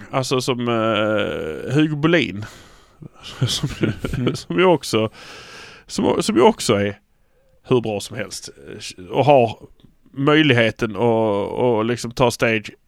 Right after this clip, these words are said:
Speaker 2: Men är
Speaker 1: hur
Speaker 2: det,
Speaker 1: långt som helst.
Speaker 2: är det risk, är det risk, jag säger faktiskt risk, är det risk för utlåning på Hugo Bolin i höst?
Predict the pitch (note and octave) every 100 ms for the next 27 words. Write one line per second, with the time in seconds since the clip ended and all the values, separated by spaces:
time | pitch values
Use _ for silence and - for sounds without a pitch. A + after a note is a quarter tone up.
0 | _ _ _ A2+ C#3 B2+ C#3 A2 A2 A#2
1 | A2+ G#2+ C3+ C3+ C3 C3+ - - D#3 C3
2 | C3+ B2+ B2 - - A#2+ A#2 C3 A#2+ C3
3 | G2+ A2+ G#2+ - A2 A#2 A#2 B2+ - B2
4 | C3+ - A#2+ G2 G2 A2+ B2+ C#3 C#3 C3+
5 | C#3+ G#2 F#2+ G2 G#2 G#2 -